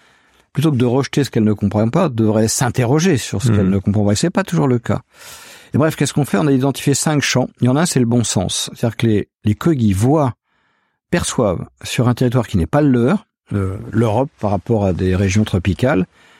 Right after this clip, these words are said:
Speaker 1: des choses, des phénomènes qu'on a complètement perdus de vue et qui sont de l'ordre du bon sens. Par exemple, une source captée dans la région de la Drôme avec des grillages autour, une grosse cuve en béton et des tuyaux qui, qui alimentent les visa-, les villages en dessous.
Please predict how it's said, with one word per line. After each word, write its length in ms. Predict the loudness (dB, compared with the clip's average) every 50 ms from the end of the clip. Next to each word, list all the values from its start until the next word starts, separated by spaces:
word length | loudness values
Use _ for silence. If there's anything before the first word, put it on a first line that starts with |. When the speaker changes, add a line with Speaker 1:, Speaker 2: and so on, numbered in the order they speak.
| _ _ _ _ _ -8
Speaker 1:
des 200 | -2 0 0 0
choses, 520 | 0 0 0 2 2 2 2 0 -2 -2
des 100 | -2 -4
phénomènes 640 | -2 0 0 0 2 2 2 2 2 2 2 0 0 -2
qu'on 260 | -6 -4 -2 0 0
a 100 | 0 -2
complètement 680 | _ -2 0 0 0 0 0 -2 -2 0 0 -2 0
perdus 300 | 0 0 0 0 0 0
de 60 | 0 0
vue 180 | 0 0 -2 _ _ _ _ _ _ _ _ -6
et 40 | -4
qui 100 | -2 0
sont 100 | 0 0
de 80 | 2
l'ordre 200 | 2 0 0 0
du 80 | 0 0
bon 160 | 0 2 0
sens. 400 | 0 0 0 0 0 -2 -4 -8
Par 160 | -6 -2 0
exemple, 380 | 0 2 2 2 0 0 0 0
une 100 | -2 0
source 460 | 0 0 0 0 0 -4 -8 -8 -10 _ _ _ _ _ _ _ _
captée 540 | -4 -4 -4 -4 -8 -4 0 0 2 2 2
dans 120 | 0 0
la 80 | 0 0
région 220 | 0 0 2 2
de 40 | 0
la 120 | 0 0 0
Drôme 240 | 0 0 0 2
avec 120 | 0 0 0
des 100 | 0 -2
grillages 380 | 0 2 2 2 2 2 0
autour, 420 | -2 -2 0 0 2 2 2 0 -2 -4 _ _ _ _ _ _ _ -10
une 60 | -8 -2
grosse 260 | 0 0 0 0 -2
cuve 200 | -2 0 0 2
en 80 | 2
béton 360 | 2 2 0 -2 0 0 2 2
et 60 | 2
des 120 | 0 -2
tuyaux 340 | -6 -2 0 0 2 2 0
qui, 360 | -2 -4 -6 -4 -4 -4 -6 -8
qui 140 | -6 -2 0
alimentent 380 | 2 2 2 2 2 0 0
les 80 | -2 0
visa-, 320 | 0 0 0 2 0 0 0
les 220 | 0 0 0 0 0
villages 320 | 2 2 2 2 0 0
en 60 | 0
dessous. 260 | 0 0 0 -2 -2